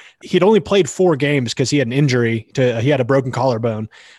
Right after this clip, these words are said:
Uh, but he had six hundred fifty yards receiving, twelve touchdowns, and, uh, about six interceptions. And he played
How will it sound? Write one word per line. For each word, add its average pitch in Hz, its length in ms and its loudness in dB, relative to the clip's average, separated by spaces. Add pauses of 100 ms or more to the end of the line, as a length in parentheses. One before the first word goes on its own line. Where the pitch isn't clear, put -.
(120)
Uh, 127 220 0
but 139 160 0
he 151 60 4
had 143 160 2
six - 200 -4
hundred 156 220 0
fifty 151 180 0
yards 143 260 2
receiving, 139 460 2
twelve 143 260 0
touchdowns, 139 720 -2 (340)
and, 139 180 0
uh, 120 220 2
about 139 220 -2
six - 320 -2
interceptions. 131 640 0
And 131 80 -2
he 127 60 -2
played 135 400 0